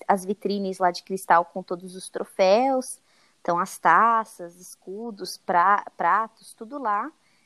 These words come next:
nem sinal de, de Crabbe e Draco. Aí o Rony ainda fala, né,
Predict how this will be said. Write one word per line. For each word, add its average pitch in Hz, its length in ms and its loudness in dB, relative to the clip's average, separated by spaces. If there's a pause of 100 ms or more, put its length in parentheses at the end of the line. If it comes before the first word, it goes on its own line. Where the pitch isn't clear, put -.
(160)
nem 226 480 -8
sinal 254 640 -6 (260)
de, 220 1120 -10
de 226 160 -12
Crabbe 220 640 2 (380)
e 262 100 -4
Draco. - 560 0 (880)
Aí 226 300 0
o 285 60 -6
Rony 269 280 -6
ainda 302 180 -6
fala, 208 380 0
né, 196 260 -14